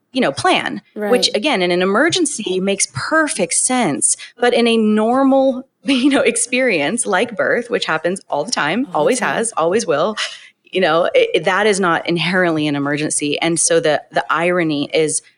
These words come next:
Speaker 1: when you walk in through those doors and you receive, you know, and you are the victim of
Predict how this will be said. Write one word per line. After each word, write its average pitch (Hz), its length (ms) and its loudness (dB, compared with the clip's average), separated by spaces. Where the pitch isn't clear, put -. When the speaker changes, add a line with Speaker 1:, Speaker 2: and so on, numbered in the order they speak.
Speaker 1:
when 175 180 0
you 160 80 2
walk 160 280 0
in 226 120 0
through 220 160 0
those 196 200 -2
doors 147 480 -2
and 165 240 0
you 160 320 0
receive, 180 920 0
you 185 120 0
know, 165 60 2
and 160 120 2
you 165 80 2
are 160 100 4
the 170 100 4
victim 151 600 0
of 156 160 0